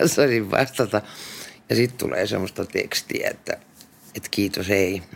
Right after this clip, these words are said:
Mut Veskuhan on ihan samantyyppinen, että auta armias, jos se suuttuu, niin sit se kans suuttuu. Ja sieltä tulee tekstiä, mutta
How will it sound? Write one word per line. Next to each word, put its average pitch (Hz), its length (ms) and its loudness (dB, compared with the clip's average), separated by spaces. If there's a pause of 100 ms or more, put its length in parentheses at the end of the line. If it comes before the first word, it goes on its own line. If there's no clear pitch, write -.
(260)
Mut 110 300 2
Veskuhan 104 500 2
on 101 140 4
ihan 101 220 4
samantyyppinen, 92 1040 0
että 92 440 -2
auta 90 280 0
armias, 82 480 -6
jos - 180 -2
se 90 100 -4
suuttuu, - 580 -4
niin - 140 -6 (360)
sit - 240 -8
se 95 80 0
kans - 360 0
suuttuu. - 480 -4 (320)
Ja 101 60 -2
sieltä 87 320 0
tulee - 340 0
tekstiä, - 580 -2
mutta 113 360 -4